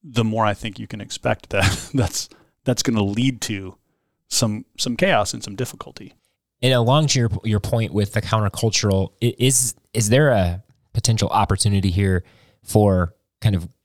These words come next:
Speaker 2: gospel witness and an apologetic for the gospel if, if we are dedicating to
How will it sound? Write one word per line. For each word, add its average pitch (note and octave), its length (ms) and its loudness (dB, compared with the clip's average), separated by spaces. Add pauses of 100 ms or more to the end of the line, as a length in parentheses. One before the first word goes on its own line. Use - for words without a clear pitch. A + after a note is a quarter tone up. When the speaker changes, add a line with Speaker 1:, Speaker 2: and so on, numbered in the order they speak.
(140)
Speaker 2:
gospel G#2+ 440 4
witness F#2+ 720 0
and F2 500 -2 (300)
an G#2 100 4
apologetic A#2 540 4
for G#2 100 -2
the G2 80 -2
gospel F#2 480 2
if, F2+ 220 -4 (300)
if A2+ 160 -2
we C3+ 240 6
are G2+ 400 4 (300)
dedicating G#2+ 680 2
to F2+ 440 0